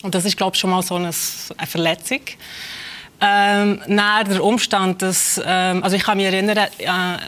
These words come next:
während dieser Zeit bei meiner Großmutter, ähm, haben wir oft auch mit meiner Mutter dann telefoniert und dann hat sie mir so ein bisschen erzählt, wie es in der Schweiz ist. Ähm, also wir, auf Albanisch, äh, Schweiz, Svizzera,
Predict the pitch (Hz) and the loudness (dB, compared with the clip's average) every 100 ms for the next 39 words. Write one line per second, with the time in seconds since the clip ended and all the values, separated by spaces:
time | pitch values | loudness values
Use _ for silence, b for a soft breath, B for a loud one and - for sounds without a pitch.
0 | - 185 185 185 196 180 - 190 170 - | -6 -2 -2 0 -2 -2 -2 -4 -6 -14
1 | 180 175 175 170 175 180 190 175 175 175 | -8 -4 -4 -4 -4 -4 -2 -4 -4 -6
2 | 160 - 165 165 165 165 160 156 - - | -6 -6 -4 -4 -4 -6 -8 -12 -20 -14
3 | 156 170 170 165 - 170 160 170 170 170 | -6 -4 -2 -4 -2 -4 -2 0 0 -2
4 | 175 165 - 170 160 170 170 202 196 185 | -2 -4 -2 -2 -2 -2 0 2 0 -2
5 | 165 165 160 170 156 160 - 165 196 - | -4 -4 -4 -6 -8 -8 -8 -8 -8 -2
6 | 175 175 170 151 156 - 180 160 - 202 | 0 0 -4 -6 -4 -2 -4 -6 -2 0
7 | 226 - B B B B B - - 180 | 2 0 B B B B B -14 -4 -2
8 | 170 165 165 156 - - - - - 196 | 0 -2 -4 -6 -14 -20 -18 -18 -14 -6
9 | 180 175 175 165 - 165 175 165 175 180 | -2 -2 -2 -6 -10 -2 -2 2 2 2
10 | 175 190 180 180 175 - 185 185 - 175 | 0 -4 -4 -2 -2 -2 -2 -2 -4 -2
11 | 160 196 - 196 190 | 0 0 0 0 0